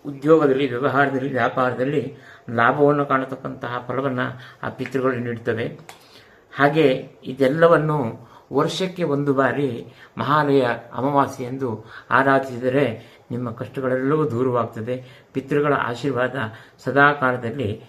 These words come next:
ನಿಮ್ಮನ್ನು ರಕ್ಷಣೆಯನ್ನು ಮಾಡ್ತದೆ. ಇಲ್ಲಿ ಒಂದು ಪುರಾಣದಲ್ಲಿ ಬರ್ತಕ್ಕಂತಹ ಒಂದು ಅರ್ಥವನ್ನು ನಾನು ನಿಮಗೆ ತಿಳಿಸಿಕ್ಕೆ ಇಷ್ಟಪಡ್ತೀನಿ. ಒಬ್ಬ ತಂದೆ ತೀರಿಕೊಳ್ತಾನೆ.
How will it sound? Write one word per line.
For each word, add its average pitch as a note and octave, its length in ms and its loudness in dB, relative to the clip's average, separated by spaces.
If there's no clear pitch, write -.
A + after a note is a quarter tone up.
ನಿಮ್ಮನ್ನು B2 320 -2
ರಕ್ಷಣೆಯನ್ನು B2 520 -2
ಮಾಡ್ತದೆ. G#2+ 500 -6
ಇಲ್ಲಿ C3+ 560 -2
ಒಂದು C#3+ 340 0
ಪುರಾಣದಲ್ಲಿ D3 720 2
ಬರ್ತಕ್ಕಂತಹ C3+ 580 -6
ಒಂದು C3+ 160 -6
ಅರ್ಥವನ್ನು D#3+ 520 -4
ನಾನು B2+ 140 -4
ನಿಮಗೆ A#2 240 -8
ತಿಳಿಸಿಕ್ಕೆ A#2 440 -10
ಇಷ್ಟಪಡ್ತೀನಿ. A2 1000 -6
ಒಬ್ಬ C3+ 240 2
ತಂದೆ D#3+ 640 4
ತೀರಿಕೊಳ್ತಾನೆ. C3+ 840 0